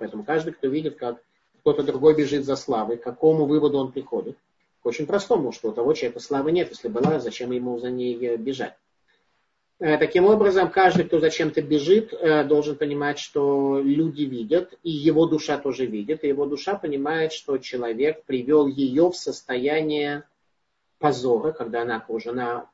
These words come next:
пятнами позора, и в результате такой человек страдает, потому что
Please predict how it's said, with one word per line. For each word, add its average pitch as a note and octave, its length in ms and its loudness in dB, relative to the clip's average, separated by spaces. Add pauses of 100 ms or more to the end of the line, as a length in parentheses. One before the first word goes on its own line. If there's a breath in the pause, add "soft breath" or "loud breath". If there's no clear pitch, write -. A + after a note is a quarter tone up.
(100)
пятнами C#3 460 -2
позора, F3 600 0
и C#3 220 -4
в C3 80 -6
результате B2+ 640 -4
такой A2 300 -8
человек G2+ 240 -10
страдает, F3 560 -2
потому A2+ 340 -10
что A#2+ 320 -12